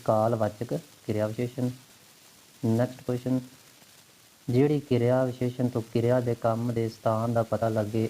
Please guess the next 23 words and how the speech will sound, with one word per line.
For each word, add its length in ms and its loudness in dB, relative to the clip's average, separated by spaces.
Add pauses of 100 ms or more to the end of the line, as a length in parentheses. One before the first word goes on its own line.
ਉਸ 180 -10
ਨੂੰ 420 0
ਕੀ 200 0 (120)
ਕਿਹਾ 180 2
ਜਾਂਦਾ 340 -2
ਹੈ? 220 -4 (1080)
ਆਨਸਰ 280 2
ਹੋ 80 4
ਜਾਏਗਾ 200 0
ਬੀ, 320 4
ਸਥਾਨਵਾਚਕ 880 0 (360)
ਕਿਰਿਆ 240 2
ਵਿਸ਼ੇਸ਼ਣ। 420 -4 (1040)
ਸਥਾਨਵਾਚਕ 560 0
ਕਿਰਿਆ 280 0
ਵਿਸ਼ੇਸ਼ਣ 340 -4
ਚੁਣੋ। 260 -2 (180)
ਇੱਥੋਂ 240 -2
ਆਪਾਂ 180 0
ਇੱਕ 140 -6
ਐਗਜ਼ਾਂਪਲ 440 0
ਕਰ 180 0
ਲਾਂਗੇ। 320 -2